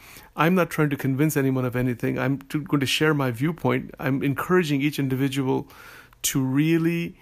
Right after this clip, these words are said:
carefully, objectively, uh, uh, with open-mindedness, examine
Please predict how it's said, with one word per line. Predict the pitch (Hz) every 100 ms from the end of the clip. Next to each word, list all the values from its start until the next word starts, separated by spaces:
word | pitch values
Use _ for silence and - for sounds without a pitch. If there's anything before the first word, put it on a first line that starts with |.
| - _ _
carefully, | - 151 151 151 - 151 147 147 151 160 - - -
objectively, | 135 127 - 147 147 151 135 143 139 135 139 - - - _ _
uh, | 131 123 123 - 214 _ _ -
uh, | 185 135 -
with | - 143 143 -
open-mindedness, | 156 196 185 147 139 131 123 120 -
examine | 127 117 123 143 147 147 143